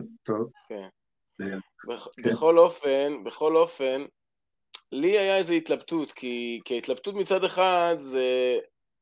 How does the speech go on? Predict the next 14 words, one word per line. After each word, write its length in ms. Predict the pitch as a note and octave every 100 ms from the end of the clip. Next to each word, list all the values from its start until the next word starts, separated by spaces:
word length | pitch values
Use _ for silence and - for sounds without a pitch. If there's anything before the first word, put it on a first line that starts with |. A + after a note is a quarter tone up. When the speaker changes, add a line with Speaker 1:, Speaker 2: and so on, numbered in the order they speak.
| - - - _ _ _ -
Speaker 2:
בגלל 400 | A#2 A2+ D3+ F#3
שיש 260 | F#3 E3+
פה 140 | - E3
איזשהו, 680 | C#3+ C3 C#3+ C3+ B2+ B2 A#2+
אה, 420 | A2+ A2 A2 G#2+ _ _ _ _ _
אנ-, 260 | G#2+ A#2+ B2 - _ B2 A#2+ - -
ת-, 80 | A#2+ A#2+
תאגידים 640 | C3+ B2+ B2 C3 A#2 F3+ E3+
מאוד 240 | D#3 D#3
גדולים 380 | C#3+ C3+ D3+ D#3+
ששולטים 840 | C#3+ - C3 A2+ D3+ D#3+ C#3+ B2 _ _ _ _ _ _ _ _
בתקשורת 1300 | G#2+ G2+ C#3+ D3+ C#3+ - B2 - - D3+ D#3 C#3 C3 A#2+
וברפואה 1200 | B2+ A#2+ C3+ C3+ B2+ B2+ - C3 C#3+ D3 C#3+ C3 A2
וב-, 240 | B2 A2+